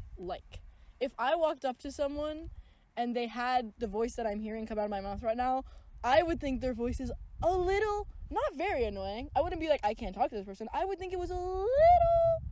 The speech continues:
shrill. I would think it was a little annoying. And I would probably, not hastily, not in a rush, gradually end my conversation with that person.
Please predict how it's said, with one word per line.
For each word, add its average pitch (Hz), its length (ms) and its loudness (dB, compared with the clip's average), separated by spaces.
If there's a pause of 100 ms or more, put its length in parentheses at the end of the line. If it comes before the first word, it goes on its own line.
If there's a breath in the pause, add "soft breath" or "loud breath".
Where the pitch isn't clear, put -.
(580)
shrill. - 580 -4 (180)
I 320 80 10
would 370 120 2
think 392 140 2
it 359 60 0
was 339 120 -2
a 302 40 -2
little 269 320 0
annoying. 196 360 -6 (680 loud breath)
And 294 160 4
I 294 520 4
would 247 160 -8
probably, 285 720 -4 (720)
not 277 180 -4
hastily, 220 600 -2
not 427 200 -4
in 403 60 -4
a 277 60 -2
rush, 208 460 -4 (200)
gradually 330 560 -4
end 226 200 0
my 240 120 -2
conversation 262 540 -4
with 185 80 -6
that 170 160 -6
person. - 300 -10